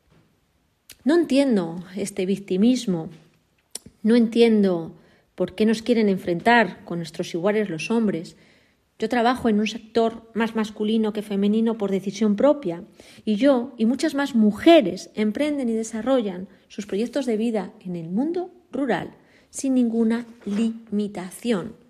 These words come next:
Porque la verdadera desigualdad que vivimos en esta sociedad es la diferencia de derechos que tenemos los hombres y las mujeres del mundo rural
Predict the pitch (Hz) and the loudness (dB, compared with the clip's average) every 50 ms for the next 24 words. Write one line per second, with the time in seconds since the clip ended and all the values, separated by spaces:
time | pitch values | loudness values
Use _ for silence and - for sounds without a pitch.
0 | _ _ _ _ _ _ _ _ _ _ _ _ _ _ - - 208 196 208 202 | _ _ _ _ _ _ _ _ _ _ _ _ _ _ -2 -2 -2 0 0 0
1 | 185 175 175 175 175 170 180 240 311 359 370 349 330 - 240 214 190 180 165 170 | 0 0 -2 -2 -4 -2 0 2 4 4 4 2 0 0 0 0 2 0 0 0
2 | 185 269 320 302 262 254 - - 214 185 190 190 196 247 294 320 311 - 254 240 | 0 0 0 0 0 -4 -4 -2 -2 0 0 0 0 -2 -2 -2 -2 -2 0 -2
3 | 269 262 269 254 254 240 214 214 208 190 202 233 277 254 226 247 - - - - | -2 -2 -6 -6 -6 -6 -6 -4 -2 -2 0 0 0 0 0 -2 -6 -12 -20 -20
4 | - - - 277 285 339 339 311 285 269 - - 220 226 294 320 320 - - 202 | -12 -4 -4 0 2 4 4 4 4 2 0 0 0 0 0 0 -2 -4 -4 -4
5 | 170 165 - - _ - 180 180 233 214 196 208 208 320 381 - - - 190 160 | -4 -4 -6 -12 _ -8 0 2 2 4 4 2 4 2 2 2 0 -2 -2 -2
6 | - - - - - - - 269 262 262 247 254 311 349 403 359 339 285 - 302 | -4 -10 -16 -16 -6 0 2 2 2 2 2 2 2 2 4 4 2 2 0 0
7 | 311 330 349 320 330 269 254 240 - 208 208 202 285 302 415 339 269 220 214 269 | 0 0 0 0 0 0 0 0 0 -2 -2 0 2 2 4 4 2 2 2 2
8 | 330 403 403 370 302 214 175 160 165 - 202 202 | 2 4 4 4 2 2 0 -2 -4 -6 -8 -10